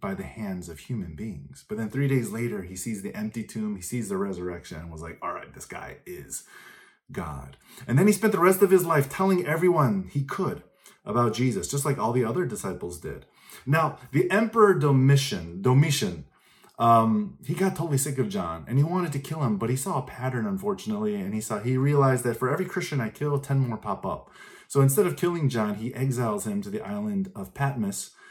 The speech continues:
And on that island, John writes the Gospel of John, the three letters, one, two, three John, as well as the book of Revelation. And, but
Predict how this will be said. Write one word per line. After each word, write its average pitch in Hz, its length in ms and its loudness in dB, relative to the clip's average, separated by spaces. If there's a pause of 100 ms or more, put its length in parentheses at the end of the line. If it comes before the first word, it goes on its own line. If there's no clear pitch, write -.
(260)
And 113 120 -2
on 123 180 2
that 143 260 0
island, 117 460 0
John 110 320 0
writes 98 360 -4
the 104 100 -8
Gospel 101 500 -4
of 113 80 -4
John, 98 460 -4 (140)
the - 100 -20
three 143 280 -2
letters, 107 380 -2
one, 95 240 -2
two, 101 220 -6
three 107 260 -6
John, 90 460 -10
as 95 160 -12
well 95 180 -2
as 98 140 -6
the 90 80 -14
book 90 200 -10
of 87 80 -10
Revelation. 95 640 -2
And, 92 220 -10
but - 240 -6